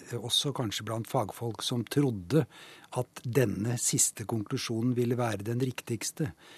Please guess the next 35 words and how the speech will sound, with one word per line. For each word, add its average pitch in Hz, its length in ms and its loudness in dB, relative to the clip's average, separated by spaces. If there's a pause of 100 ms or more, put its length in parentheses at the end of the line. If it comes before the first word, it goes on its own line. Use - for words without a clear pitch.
(160)
På 135 120 -2
den 127 100 4
annen 107 120 2
side 120 280 0
var 117 140 0
jo 117 120 -2
det 104 140 -2
et 107 160 -6
utpreget 117 800 -2
avstandsbedømmelse 113 1200 -2
fra 131 220 -4
min 110 200 0
side, 147 340 0
og 131 140 -2
da 117 140 2
jeg 120 340 0
f-, - 320 -20 (160)
fikk - 720 -4
den 165 140 0
første 139 340 4
konklusjonen, 113 720 -4 (680)
så 139 380 8 (540)
tenkte 117 400 0
jeg 156 260 2
at 127 180 -4
to 123 220 -4
så 110 340 0
solide, 110 680 2 (240)
ikke - 260 -6
bare 113 320 -2
rettspsykiatrisk 104 800 -2
erfarne, 101 500 -4
men 104 320 2
også 110 300 -6
klinikere, 95 540 -2